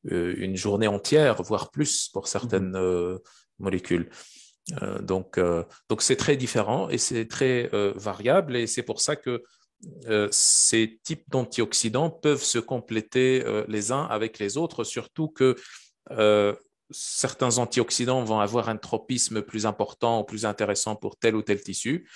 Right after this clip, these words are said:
Speaker 1: et
Speaker 2: Mhm.
Speaker 1: d'autres vont avoir un tropisme plus important pour d'autres tissus. Donc, euh, c'est toujours bien de combiner, euh, différents antioxydants. Et c'est d'ailleurs ce qu'on a naturellement dans l'alimentation. On a les vitamines antioxydantes, qu'elles soient hydrosolubles ou,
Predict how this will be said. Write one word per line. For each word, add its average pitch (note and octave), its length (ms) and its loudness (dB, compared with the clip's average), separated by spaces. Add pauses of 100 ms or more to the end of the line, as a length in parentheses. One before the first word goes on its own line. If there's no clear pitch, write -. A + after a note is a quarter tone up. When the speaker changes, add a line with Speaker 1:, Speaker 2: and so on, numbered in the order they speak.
(140)
Speaker 1:
et G#2 160 2
Speaker 2:
Mhm. G#2 40 2
Speaker 1:
d'autres B2 340 2
vont A2 160 -4
avoir G#2 320 2
un G2 80 -4
tropisme G#2 500 -6
plus A2 180 -2
important A#2 400 -2
pour G#2+ 200 -4
d'autres A2+ 260 0
tissus. - 400 -6 (400)
Donc, - 260 -4
euh, F2 80 2 (240)
c'est - 160 -8
toujours G#2 280 2
bien A#2+ 280 4
de A2 80 2
combiner, A2 680 0
euh, F#2+ 480 0
différents G#2 440 -4
antioxydants. G#2 640 0 (320)
Et A2+ 40 -2
c'est A2 140 0
d'ailleurs A2+ 400 4
ce - 80 -4
qu'on A2+ 160 -4
a A#2 80 2
naturellement G#2+ 560 -2
dans A#2 140 -2
l'alimentation. G#2+ 680 -2
On G2 100 -6
a F#2+ 80 0
les F#2 200 -2
vitamines F#2+ 440 -4
antioxydantes, G#2 680 -2
qu'elles F#2 120 -4
soient - 180 0
hydrosolubles G2+ 640 -2
ou, G2 120 -12